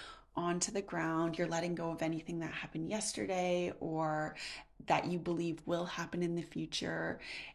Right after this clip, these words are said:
and you can set a beautiful intention for the day ahead. It's a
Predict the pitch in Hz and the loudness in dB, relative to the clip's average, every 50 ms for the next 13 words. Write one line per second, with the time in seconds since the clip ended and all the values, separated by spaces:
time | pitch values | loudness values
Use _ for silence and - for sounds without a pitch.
0 | - - - 180 180 175 170 170 165 165 160 160 160 160 147 - - - 180 170 | -16 -4 0 2 2 2 2 2 2 2 2 2 2 0 0 -4 -6 -10 -10 -8
1 | 165 170 175 180 180 175 175 170 170 - - - - 208 175 175 170 170 170 165 | -6 -2 0 2 2 2 2 0 -2 -6 -8 -6 -4 -2 -2 0 0 0 0 0
2 | 170 170 170 - - - - - - - - - - - - 208 240 240 - 220 | 0 0 -2 -2 -4 -8 -8 -2 -2 0 0 0 0 0 0 0 0 0 0 -2
3 | 214 220 - - 170 180 190 220 220 - - 202 185 185 196 - - 180 180 180 | -2 0 -2 -2 -2 0 0 0 -2 -2 0 0 2 2 2 2 0 0 0 -2
4 | - - 160 160 165 170 - - - 214 196 196 208 226 233 247 247 247 - - | -2 -2 0 0 0 0 0 -2 0 0 0 0 2 4 4 4 4 4 0 -8
5 | - - - - - - - - - 185 180 175 180 180 180 180 175 175 - 170 | -10 -12 -12 -14 -18 -20 -14 -6 0 2 4 6 6 6 4 4 0 0 0 0
6 | 170 160 165 160 165 - 165 151 143 - 151 151 147 - - - 151 - 160 147 | 0 2 2 2 0 0 0 -2 -2 -2 0 0 0 0 0 -2 -2 -2 -4 -6